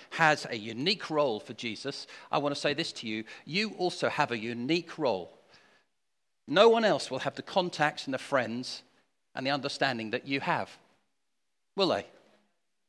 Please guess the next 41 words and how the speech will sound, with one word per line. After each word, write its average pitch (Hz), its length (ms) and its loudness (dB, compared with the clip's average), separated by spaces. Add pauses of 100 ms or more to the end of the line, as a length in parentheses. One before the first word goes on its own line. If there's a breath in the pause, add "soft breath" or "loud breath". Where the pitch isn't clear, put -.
(260)
No 196 240 2
one 220 200 2
else 127 400 0 (220 loud breath)
will 151 120 0
be 143 120 4
able 139 160 4
to 120 100 -10
speak - 360 -4
to - 80 -14
the 104 80 -16
people 123 280 -6
that 113 160 -8
you 131 100 -4
can 104 160 -12
speak - 300 -12
to. 101 120 -10 (220 loud breath)
You 208 200 -2
have 170 220 0
a 123 60 -4
unique, 127 640 -4 (340 loud breath)
uh, 127 180 6 (100)
role. 110 400 2 (1400)
In 139 80 0
other 208 160 2
words, 120 340 0 (260 loud breath)
God 165 200 8
has 156 220 0
a 120 120 -2
plan 120 560 4
for 107 300 -4
your 101 240 0
life. 95 460 -2 (1700)
Scripture 202 340 0
also 190 220 0
says 156 260 -2
this, - 260 -2
doesn't - 200 -10
it? 113 80 -8
It - 60 -16
says - 240 -2
this, - 320 0